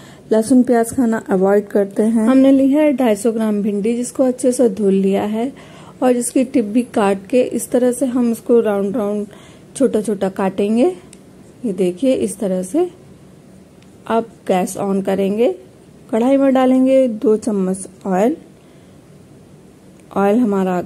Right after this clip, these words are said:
गरम हो गया है। अब हम इसमें डालेंगे मेथी दाना। अब हम इसमें ऐड करेंगे अजवाइन। आप इसको ट्राई करके देखिएगा, अजवाइन का टेस्ट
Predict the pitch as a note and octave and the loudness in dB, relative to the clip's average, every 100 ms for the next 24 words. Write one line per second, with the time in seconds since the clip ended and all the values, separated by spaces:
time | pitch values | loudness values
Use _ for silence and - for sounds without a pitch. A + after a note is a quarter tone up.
0 | - F3+ F#3+ G#3+ G#3+ A3+ A#3+ C4 D#4 E4 | -4 -2 0 0 0 2 2 0 -4 -6
1 | - - - - - - - - - - | -12 -20 -20 -20 -20 -20 -20 -20 -20 -20
2 | - - C4+ C#4+ C#4+ C#4+ C#4 B3 A#3 A#3 | -8 0 4 6 4 4 2 4 2 2
3 | B3 A#3+ B3+ C4+ - - - - - G#3 | 2 2 0 -2 -8 -20 -20 -20 -2 0
4 | G3 A#3+ F#3+ G3+ A3 E4+ G4+ - - - | 2 2 2 2 0 -2 -6 -16 -20 -20
5 | - - - - - - - - - - | -20 -20 -20 -20 -20 -20 -20 -20 -20 -20
6 | - - - - - - - - B3+ B3+ | -20 -20 -20 -20 -20 -20 -20 -10 0 2
7 | C4+ C#4+ - C#4 B3+ A#3 A#3 C4+ A#3+ A#3+ | 4 2 0 -2 0 -4 -2 0 2 2
8 | A#3 A#3+ B3+ B3 - - - - - - | 2 2 0 -6 -16 -20 -20 -20 -20 -10
9 | G3 F#3+ G3 F#3+ F#3+ C4+ F4 - - - | -2 -2 0 0 2 0 -2 -10 -20 -20
10 | - - - - - C#4+ C#4 C#4+ - D4+ | -20 -20 -20 -20 -4 -4 -4 -4 -2 0
11 | A#3+ A#3+ A#3+ A#3+ B3+ A#3 B3+ B3 C4+ B3 | 2 0 2 0 0 0 0 0 0 2
12 | B3+ - A3 A#3+ A#3 A#3 A#3 A3+ A#3 | 0 -2 -4 0 0 0 0 2 0